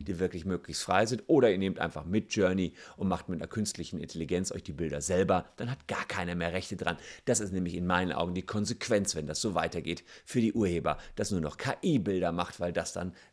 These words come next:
relativ safe ist. Postet mal in die Comments, was eure Ideen,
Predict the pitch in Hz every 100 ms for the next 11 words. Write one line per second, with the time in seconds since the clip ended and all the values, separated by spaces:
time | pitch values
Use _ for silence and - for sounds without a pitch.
0 | - 78 73 - 123 - - - 71 -
1 | - - - - - - - - - 156
2 | 214 226 208 190 180 185 202 202 - 160
3 | - - 139 185 185 175 175 - - -
4 | 123 104 135 170 180 165 -